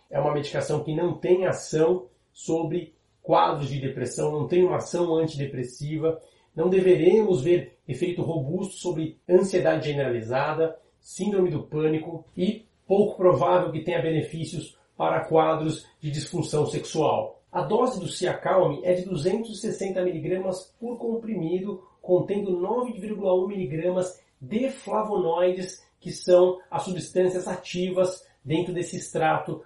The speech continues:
da passiflora. O laboratório recomenda o uso de dois comprimidos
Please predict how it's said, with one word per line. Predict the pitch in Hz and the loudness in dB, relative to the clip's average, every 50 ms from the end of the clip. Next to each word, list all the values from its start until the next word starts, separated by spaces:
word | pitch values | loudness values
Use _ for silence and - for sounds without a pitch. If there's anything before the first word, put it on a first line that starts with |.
| _ - | _ -4
da | 147 151 | -4 -2
passiflora. | - 165 165 160 - 165 - - - 143 143 143 139 123 113 - - - _ _ _ _ _ _ _ _ _ _ _ _ | 0 0 0 0 -2 -6 -8 -6 -2 2 4 4 4 4 2 -2 -6 -14 _ _ _ _ _ _ _ _ _ _ _ _
O | - 160 | -4 -2
laboratório | 160 160 160 180 - - - 180 180 - 160 143 | -2 0 0 0 0 0 0 2 2 2 2 0
recomenda | 156 160 - 160 151 147 151 175 185 170 | 0 -2 -2 -2 -2 0 0 0 0 0
o | 151 147 156 175 | -2 -4 -2 -4
uso | 190 180 160 143 | -4 -4 -6 -8
de | 151 160 131 | -8 -10 -10
dois | 120 - 156 170 190 220 226 | -6 0 2 4 4 4 2
comprimidos | - 220 208 196 180 180 160 156 160 185 185 214 202 - - | 0 -4 -6 -4 -2 -2 -2 0 -2 -2 -2 -4 -6 -8 -10